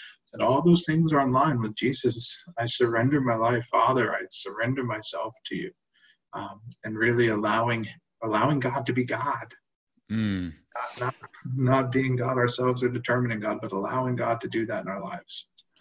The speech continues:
Speaker 2: So let me ask you this, Father, right? Just to break it down to real simple for anyone listening right now. I used to, uh, go to strip clubs,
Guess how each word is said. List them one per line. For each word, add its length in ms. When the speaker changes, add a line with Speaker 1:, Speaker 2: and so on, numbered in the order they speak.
Speaker 2:
So 160
let 140
me 80
ask 180
you 60
this, 180
Father, 400
right? 240
Just 220
to 120
break 320
it 120
down 400
to 200
real 380
simple 600
for 420
anyone 380
listening 380
right 220
now. 400
I 120
used 420
to, 540
uh, 360
go 160
to 80
strip 300
clubs, 460